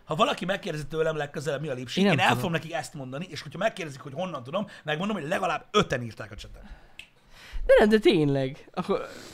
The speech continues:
Speaker 2: ez, ez, ez érdekes. Én ez, ezt nem tudtam.
Speaker 1: Hát
Speaker 2: Én
Speaker 1: ez
Speaker 2: azt hittem, a
Speaker 1: tényleg.
Speaker 2: liberálisnak a rövidítése a lipsi.
Speaker 1: Én,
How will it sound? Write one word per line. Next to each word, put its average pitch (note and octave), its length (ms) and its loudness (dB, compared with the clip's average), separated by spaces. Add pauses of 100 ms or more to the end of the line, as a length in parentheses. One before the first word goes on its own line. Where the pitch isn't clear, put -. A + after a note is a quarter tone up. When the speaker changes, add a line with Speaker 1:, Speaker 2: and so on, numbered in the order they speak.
(340)
Speaker 2:
ez, G#3 120 0
ez, C4 180 4
ez G4+ 160 2
érdekes. - 640 -6 (840)
Én F#3+ 120 4
ez, G#3 160 6
ezt G#3+ 240 2
nem D3+ 140 0
tudtam. A#2 380 -14 (460)
Speaker 1:
Hát - 240 -4
Speaker 2:
Én - 40 -2
Speaker 1:
ez A#3+ 60 4
Speaker 2:
azt - 80 2
hittem, A3 180 6
a G#3 40 12
Speaker 1:
tényleg. A3 180 10
Speaker 2:
liberálisnak F#3+ 720 4
a G3 240 12
rövidítése F3+ 640 2
a F3 40 4
lipsi. F3+ 500 -2 (380)
Speaker 1:
Én, A3+ 220 -2